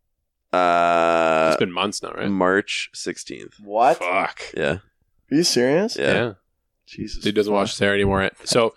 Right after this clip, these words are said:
Speaker 1: It's not that bad right now.
Speaker 2: he's got
Speaker 1: I haven't,
Speaker 2: nat-,
Speaker 1: I haven't
Speaker 2: he's got, like,
Speaker 1: showered today.
Speaker 2: some of the most natural hair you have, and it smells like fucking coconuts. So, like,
Speaker 1: Yeah.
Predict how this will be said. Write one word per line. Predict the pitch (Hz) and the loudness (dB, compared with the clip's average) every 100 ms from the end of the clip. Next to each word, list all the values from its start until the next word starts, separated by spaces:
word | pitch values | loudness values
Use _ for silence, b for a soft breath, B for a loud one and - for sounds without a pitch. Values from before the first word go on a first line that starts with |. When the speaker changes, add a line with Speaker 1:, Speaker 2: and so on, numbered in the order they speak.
| - | -8
Speaker 1:
It's | 110 | -10
not | 208 | -4
that | 175 | 0
bad | 98 113 | 0 2
right | 90 | 2
now. | 98 | 2
Speaker 2:
he's | 117 | 2
got | 135 117 | 2 2
Speaker 1:
I | 107 | 2
haven't, | 135 | 2
Speaker 2:
nat-, | 143 - | 0 0
Speaker 1:
I | 117 | 0
haven't | |
Speaker 2:
he's | 135 | 2
got, | 123 | 2
like, | 98 | 2
Speaker 1:
showered | 104 98 | 2 0
today. | 87 | -4
Speaker 2:
some | 131 | -2
of | |
the | 131 | 0
most | 117 | -2
natural | 113 104 117 - 110 | -4 -4 -4 0 0
hair | 110 107 | 2 0
you | 98 | 0
have, | 95 98 - | 0 -2 -2
and | 110 110 | -4 -2
it | |
smells | - 107 | -2 -2
like | 95 - | -2 -2
fucking | 110 92 87 | -2 -2 -4
coconuts. | 104 85 82 - - - | -4 -4 -6 -10 -14 -10
So, | - 92 85 | -4 -2 -2
like, | 85 | -4
Speaker 1:
Yeah. | 92 | -2